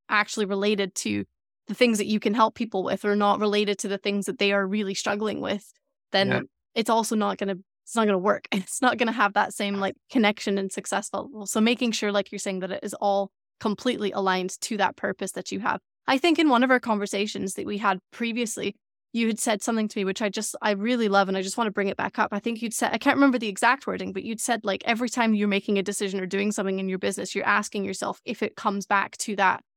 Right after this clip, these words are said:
Speaker 2: Mm.
Speaker 1: core mission that you have. And I feel like that's very appropriate for just this conversation around, like, is every piece of content related to that mission in some way?
Speaker 2: Right.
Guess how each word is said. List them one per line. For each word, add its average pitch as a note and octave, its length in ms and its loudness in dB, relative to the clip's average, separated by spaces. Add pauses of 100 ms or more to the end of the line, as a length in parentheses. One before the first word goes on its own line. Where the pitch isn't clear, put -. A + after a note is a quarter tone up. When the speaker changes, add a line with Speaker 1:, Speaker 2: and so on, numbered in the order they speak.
(120)
Speaker 2:
Mm. D3 160 4
Speaker 1:
core A3 180 6
mission G#3 340 -2
that G3 180 -4
you G3+ 80 -2
have. G3+ 380 2 (360)
And G#3+ 380 2
I A3+ 60 0
feel B3+ 160 4
like A3 120 2
that's G#3 380 0
very G#3+ 400 2
appropriate G3+ 580 -2
for G3 240 -2
just G3+ 200 -8
this G3+ 160 -4
conversation G3 520 -4
around, G3 180 -2
like, G3+ 140 -4
is A3+ 160 0
every A#3+ 260 0
piece A3 220 -6
of G3+ 80 -4
content G#3 540 -4 (160)
related G#3 500 2
to G#3 100 -4
that G3+ 140 0
mission G3 300 -4
in F#3+ 140 -2
some G3+ 200 -4
way? C3 180 4
Speaker 2:
Right. B2+ 120 -6